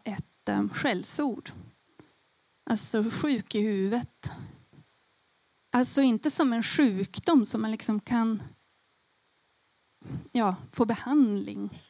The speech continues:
och, och så, utan som ett skällsord. Och jag ville absolut inte att min pappa skulle förknippas med något av det här. Ehm, så, för jag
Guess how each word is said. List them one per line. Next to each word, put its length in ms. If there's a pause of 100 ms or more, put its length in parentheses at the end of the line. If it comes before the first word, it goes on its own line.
(800)
och, 300 (1120)
och 140
så, 300 (200)
utan 480
som 240
ett 100
skällsord. 560
Och 80
jag 220
ville 340
absolut 560
inte 200
att 100
min 200
pappa 600
skulle 420
förknippas 720
med 120
något 320
av 120
det 60
här. 420 (1500)
Ehm, 440 (1400)
så, 320 (280)
för 120
jag 120